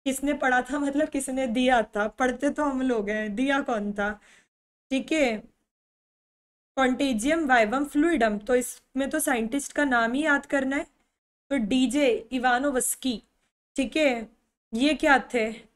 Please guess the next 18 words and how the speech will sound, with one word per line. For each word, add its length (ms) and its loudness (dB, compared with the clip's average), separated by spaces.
डीजे 480 2
इवानोवस्की 720 2
ने 120 2
तो 140 -2
क्या 200 2
डिस्कवर 520 2
किया 280 2
था? 180 -2
टीएमवी 520 6
वाला 280 6
डिस्कवर 480 2
किया 320 -4
था। 300 -8
सबका 360 2
बताती 460 0
हूँ 100 0
मैं 80 2
आपको। 320 -4